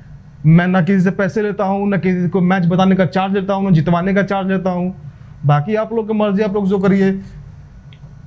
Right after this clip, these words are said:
बाकी मेरे भाई जिस level का काम जा रहा है, जा करके एक बार channel follow करके देखिए, Channel को फॉलो भी मत करिए, जा कर एक काम देखिए, पछताओगे कि अब तक मैंने इस channel को फॉलो क्यों नहीं किया।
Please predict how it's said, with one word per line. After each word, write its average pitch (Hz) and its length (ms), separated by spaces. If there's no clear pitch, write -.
बाकी 165 300
मेरे 214 180
भाई 214 120
जिस 202 220
level 220 120
का 220 120
काम 208 260
जा 214 120
रहा 214 160
है, 226 140
जा 185 160
करके 202 360
एक 202 80
बार 208 100
channel 208 260
follow 190 280
करके 214 200
देखिए, 220 300
Channel 214 240
को 220 220
फॉलो 226 240
भी 277 100
मत 240 200
करिए, 160 360
जा 202 220
कर 240 140
एक 240 200
काम 269 300
देखिए, 196 420
पछताओगे 226 640
कि 240 100
अब 214 160
तक 233 140
मैंने 226 300
इस - 160
channel 220 240
को 226 240
फॉलो 208 260
क्यों 220 180
नहीं 196 220
किया। 139 320